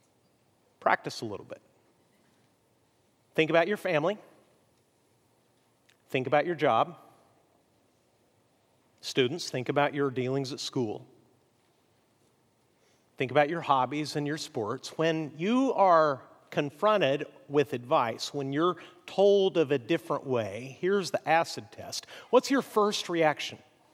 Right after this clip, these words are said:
Are you quick to listen and consider the advice you're being given, or are you quick for the other, to listen to the other person only to stop talking so that you can explain why you're right? That's what Proverbs wants you to consider.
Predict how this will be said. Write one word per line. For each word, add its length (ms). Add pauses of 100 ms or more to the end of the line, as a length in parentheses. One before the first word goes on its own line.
(1120)
Are 100
you 160
quick 380
to 120
listen 560
and 180
consider 680
the 160
advice 520
you're 100
being 320
given, 300 (180)
or 160
are 100
you 200
quick 360
for 140
the 140
other, 180 (180)
to 100
listen 400
to 60
the 120
other 140
person 480 (100)
only 240
to 80
stop 320
talking 500
so 160
that 120
you 160
can 140
explain 440
why 100
you're 180
right? 400 (1400)
That's 140
what 200
Proverbs 600
wants 260
you 60
to 80
consider. 500